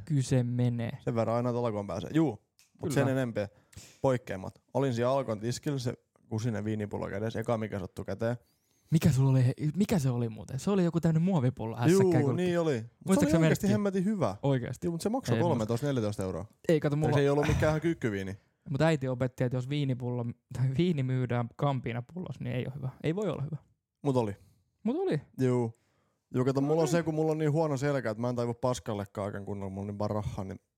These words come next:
Speaker 2: mä otin vaan sit niinku ylähyllyt, tiiäks. Aika hyvää makusta. No joka tapauksessa mä olin siinä kassalla sit.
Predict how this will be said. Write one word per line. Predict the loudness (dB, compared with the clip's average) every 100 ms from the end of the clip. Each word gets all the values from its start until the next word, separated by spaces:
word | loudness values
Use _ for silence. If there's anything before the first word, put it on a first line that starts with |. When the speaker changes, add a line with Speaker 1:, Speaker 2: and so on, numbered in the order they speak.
| _ -6
Speaker 2:
mä |
otin | -4 0
vaan | 0
sit | -2 -6 -10
niinku | -4
ylähyllyt, | 0 0 0 -2 -6 -10 -10
tiiäks. | -10 -12 -18 _ -8
Aika | -2 2
hyvää | 2 2 -2
makusta. | -6 -8 -12 -16 _ _ _ _ _
No | 2 4
joka | 2 2
tapauksessa | 0 -2 -4 -2
mä | -2
olin | 0
siinä | 0 0
kassalla | 0 0 -4
sit. | -4 -8